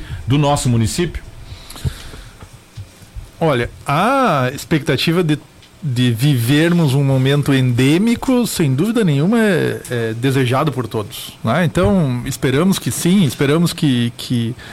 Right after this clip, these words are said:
Speaker 2: consigamos manter os índices que temos hoje, né? Hoje a gente, eh, estamos no dia vinte e quatro de março, ah, talvez estejamos no nosso melhor momento da pandemia do ano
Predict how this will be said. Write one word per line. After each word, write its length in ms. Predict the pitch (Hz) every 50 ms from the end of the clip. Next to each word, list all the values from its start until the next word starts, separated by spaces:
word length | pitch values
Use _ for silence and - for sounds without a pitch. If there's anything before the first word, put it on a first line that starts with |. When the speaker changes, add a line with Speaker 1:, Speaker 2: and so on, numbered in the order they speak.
| - - - - - - -
Speaker 2:
consigamos 840 | 143 139 123 - 139 123 131 151 170 180 180 147 117 - 143 139 - - -
manter 680 | 165 151 170 180 170 165 156 - 170 156 190 214 202
os 160 | 185 156 127 170
índices 420 | 202 220 196 196 170 - 185 151
que 160 | - 175 165
temos 420 | 143 165 165 156 160 160 143 117 120
hoje, 280 | 117 107 104 101 101
né? 120 | 117 123 127
Hoje 340 | 139 156 190 233 233 214
a 20 | 208
gente, 520 | 196 196 202 190 - 214 170 135 127 120 120 - -
eh, 380 | 120 117 117 107 110 110 113 113
estamos 420 | - - 139 143 156 170 143 131
no 100 | 139 131
dia 360 | 120 117 127 147 156 147 123
vinte 480 | 113 120 135 151 156 156 - - - 156
e 200 | 151 147 139 - - - - - -
quatro 560 | - 131 123 131 147 - - - - 143 131
de 140 | 127 131 123
março, 800 | 117 117 113 131 156 185 208 220 - - - - 151 120 104 - - - - - - - - - - - - - - - - - -
ah, 480 | - 139 143 139 139 139 139 139 135 135 -
talvez 480 | - 143 143 135 127 147 160 180 180 185
estejamos 640 | 185 - 214 185 147 127 135 151 170 185 185 175
no 120 | 165 180 165
nosso 380 | 151 143 151 165 156 - 208 180 170
melhor 440 | 165 160 151 139 139 135 151 180
momento 380 | 185 185 175 143 139 151 160 175
da 80 | 170 160
pandemia 380 | 156 165 151 147 139 147 175 170
do 140 | 160 165 151
ano 280 | 147 131 117 104 98